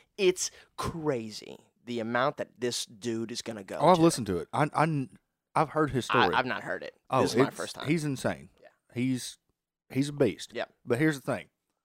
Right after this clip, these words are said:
Speaker 2: I could wake up and be like, "Hmm, I could be a beast today, or I could eat some cookies and be, like, half a beast." Like, come on.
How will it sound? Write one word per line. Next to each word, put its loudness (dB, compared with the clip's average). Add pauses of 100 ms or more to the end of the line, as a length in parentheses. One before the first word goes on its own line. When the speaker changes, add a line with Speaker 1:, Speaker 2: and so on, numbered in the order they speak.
(320)
Speaker 2:
I 6
could -4
wake 4
up 6
and -2
be 6
like, 0
"Hmm, -10
I -6
could -10
be 2
a 2
beast 0
today, 0 (580)
or -8 (440)
I -4
could -8
eat -2
some -10
cookies -6
and -6 (140)
be, -2
like, -8 (180)
half -6
a -6
beast." -6 (720)
Like, 2 (580)
come 4
on. -2